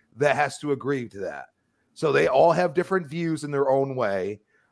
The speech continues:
I, I think this is very important, and, and it's, it's important for Microsoft to see as well, because, you know, they feel that they are in the right, and they are, but some people are against it. And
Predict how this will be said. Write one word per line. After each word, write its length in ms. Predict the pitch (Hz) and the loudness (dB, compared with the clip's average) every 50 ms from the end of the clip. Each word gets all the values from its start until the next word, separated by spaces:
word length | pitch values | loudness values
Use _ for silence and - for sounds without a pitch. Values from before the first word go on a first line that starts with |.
| _ _ _ | _ _ _
I, 300 | 123 139 151 147 131 151 | 4 4 6 6 6 4
I 40 | 156 | 4
think 400 | 147 170 170 165 147 - 113 110 | 4 2 0 0 -2 -4 -8 -4
this 180 | 156 170 165 - | -4 -4 -2 -4
is 120 | 165 135 | -8 -10
very 340 | 135 127 185 214 214 208 220 | -4 2 4 6 6 6 4
important, 460 | 214 202 - 220 247 220 135 107 110 | 2 -2 -2 0 0 0 0 0 -2
and, 100 | 135 143 | -4 -4
and 140 | 139 143 147 | -4 -4 -4
it's, 220 | 139 135 - - - _ _ _ _ 139 | -6 -6 -8 -16 -20 _ _ _ _ -6
it's 100 | 135 165 | -2 -2
important 640 | 165 147 131 - 139 170 180 180 165 160 151 131 | -2 -2 -2 0 4 4 4 4 2 -2 -4 -2
for 100 | - 143 | -2 0
Microsoft 600 | 120 147 175 180 180 165 147 - 156 135 131 - | 4 4 2 2 2 -4 -6 -2 -2 -2 -2 -2
to 60 | - | -8
see 200 | - - 139 135 | -10 -6 -4 -4
as 160 | 127 104 98 | -4 -4 -4
well, 280 | 107 127 139 131 117 110 | -2 0 2 2 2 0
because, 440 | 104 120 - 120 113 110 107 101 - _ _ _ _ _ | -2 -4 -2 -2 -2 -2 -2 -4 -12 _ _ _ _ _
you 140 | - 131 131 | -8 -4 0
know, 260 | 123 117 110 110 104 - _ 95 | 2 2 2 0 -2 -6 _ 0
they 260 | 110 135 151 156 143 | 2 2 2 2 -2
feel 560 | - - 151 151 151 143 135 131 127 123 - _ | -4 -6 -2 2 4 4 4 4 0 -2 -4 _
that 380 | 127 127 123 123 123 117 - - | 0 0 2 0 -2 -4 -6 -4
they 200 | 127 127 139 135 | -2 0 2 2
are 160 | 135 135 139 | 2 2 0
in 80 | 139 | 0
the 60 | 131 120 | -2 -2
right, 320 | 120 151 165 160 156 - | 0 2 2 2 0 -2
and 100 | 165 185 | -2 -2
they 100 | 240 277 | 2 4
are, 460 | 285 302 294 285 226 110 80 73 - _ _ _ | 4 4 6 4 2 2 -2 -6 -12 _ _ _
but 320 | 143 156 156 151 143 - - _ | 2 2 2 2 0 -4 -14 _
some 300 | - - 170 156 156 143 | -4 -2 -2 -2 -2 -4
people 480 | 160 165 151 - 156 160 160 160 165 151 | -8 -8 -6 -4 -2 -2 -2 0 0 0
are 120 | 151 156 | 0 0
against 400 | 160 156 196 202 208 190 - - | 2 0 0 -2 -2 -6 -6 -8
it. 80 | 110 110 | -6 -6
And 140 | 117 120 | -6 -8